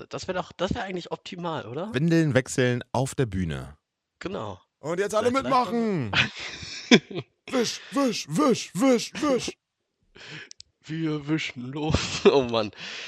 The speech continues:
Speaker 1: Ach ja.
Speaker 2: Ja, ja, bin mal
Speaker 1: Also,
Speaker 2: gespannt.
Speaker 1: ich würd sagen, ich drück dir erstmal ganz doll die Daumen.
Speaker 2: Dankeschön.
Speaker 1: Dass es klappt. Und ich finde, so ist es ja eigentlich auch schon cool. Ich meine,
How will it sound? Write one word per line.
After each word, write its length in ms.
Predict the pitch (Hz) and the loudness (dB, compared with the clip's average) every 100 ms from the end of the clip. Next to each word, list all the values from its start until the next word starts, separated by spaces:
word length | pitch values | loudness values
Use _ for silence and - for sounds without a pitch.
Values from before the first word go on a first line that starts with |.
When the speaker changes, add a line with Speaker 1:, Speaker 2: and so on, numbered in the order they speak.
| - - - | -14 -14 -4
Speaker 1:
Ach 260 | - 170 160 | 2 2 2
ja. 420 | 151 147 147 151 - _ _ _ _ _ _ - | 2 2 0 -4 -14 _ _ _ _ _ _ -10
Speaker 2:
Ja, 140 | 127 | -4
ja, 220 | 110 101 110 | 0 2 2
bin 160 | 123 | 2
mal 60 | 120 | 0
Speaker 1:
Also, 100 | 95 | 0
Speaker 2:
gespannt. 400 | 92 - 78 85 - _ _ _ _ | -4 -4 -4 -4 -8 _ _ _ _
Speaker 1:
ich 140 | 131 127 | -6 -4
würd 160 | 131 | -4
sagen, 440 | 120 120 120 113 123 _ _ | -2 0 0 -4 -6 _ _
ich 120 | 117 | -10
drück 180 | 123 127 | -8 -4
dir 100 | 131 | -2
erstmal 240 | 117 131 113 | -2 -2 -4
ganz 160 | 113 | -6
doll 120 | - 110 | -4 -4
die 100 | 101 | -4
Daumen. 380 | 101 98 92 90 _ _ - | -6 -6 -10 -16 _ _ -12
Speaker 2:
Dankeschön. 560 | 80 76 - 85 113 147 _ _ _ | -10 -10 -8 -8 -8 -10 _ _ _
Speaker 1:
Dass 160 | - 113 | -4 -4
es 140 | 110 | -6
klappt. 320 | - 135 143 - | -4 -4 -6 -10
Und 260 | 117 120 | -8 -8
ich 120 | 120 | -4
finde, 180 | - 160 | -2 0
so 200 | 131 156 | -2 -2
ist 120 | 147 117 | -2 -2
es 80 | |
ja 120 | 107 92 | -2 -2
eigentlich 300 | 120 117 98 | -2 -4 -6
auch 120 | 110 | -6
schon 220 | - 95 - _ - | -6 -8 -10 _ -16
cool. 260 | 110 87 71 | -8 -8 -8
Ich 100 | - | -10
meine, 360 | 117 113 104 - | -6 -6 -6 -10